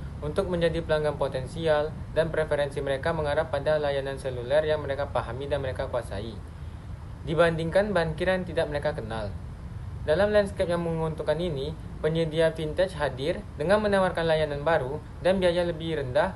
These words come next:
melalui platform atau aplikasi seluler yang dila-, dirancang o-, dengan baik.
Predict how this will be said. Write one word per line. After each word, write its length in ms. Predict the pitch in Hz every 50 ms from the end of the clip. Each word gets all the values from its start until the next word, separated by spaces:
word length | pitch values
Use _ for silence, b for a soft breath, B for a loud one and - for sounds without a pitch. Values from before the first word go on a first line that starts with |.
| -
melalui 400 | 147 151 151 151 151 165 185 190
platform 560 | - 165 156 151 - - - 156 170 180 190 190 B B B B B B
atau 240 | 147 151 - 190 185
aplikasi 720 | 185 - 175 170 165 160 160 - 156 160 160 160 156 151 - - -
seluler 400 | 151 143 139 143 139 151 160 165
yang 140 | 175 170 165
dila-, 260 | 160 147 147 143 151 - - -
dirancang 400 | - - 139 139 135 131 160 160
o-, 220 | 160 151 151 151 - - - - - 151 143
dengan 260 | 127 127 139 143 147
baik. 240 | 135 117 110 113 101